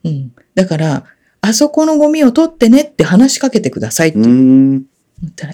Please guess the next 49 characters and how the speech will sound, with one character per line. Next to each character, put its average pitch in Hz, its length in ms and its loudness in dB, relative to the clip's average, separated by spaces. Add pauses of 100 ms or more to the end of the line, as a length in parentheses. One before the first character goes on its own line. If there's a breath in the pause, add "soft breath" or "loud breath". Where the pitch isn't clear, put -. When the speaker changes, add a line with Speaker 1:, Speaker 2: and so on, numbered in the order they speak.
Speaker 1:
「え 269 420 0
ー」 339 80 -6
っ - 40 -20
て - 300 -4 (340)
言 285 140 2
う - 40 -2
ん 285 60 0
だ 185 100 -2
け 170 120 -8
ど、 175 220 0
Speaker 2:
う 220 60 -10
ん。 - 20 -6
う 214 40 -8
ん。 - 20 0
Speaker 1:
い 262 40 4
や、 240 100 -2 (180 loud breath)
明 226 300 0
ら 427 360 -4
か 208 140 0
に 160 80 -2
さ-、 214 260 -2
避 262 180 -2
け 240 120 2
て 151 120 -2
る 139 60 -2
っ - 40 -10
て - 120 -10
こ - 140 -6
と 151 160 -4
は、 190 260 -2
Speaker 2:
う 107 40 -4
ん。 90 220 -6 (280)
Speaker 1:
明 226 220 0
ら 349 100 -6
か 226 100 0
に - 140 -2
意 269 60 2 (140)
思 180 80 0
を 160 40 -2
持 180 100 0
っ 220 100 -4
て 151 120 0
る - 140 -4
ん - 60 -8
で、 135 120 0
Speaker 2:
う 123 40 2
ん 113 40 4
う 113 40 0 (260)
ん。 - 140 -8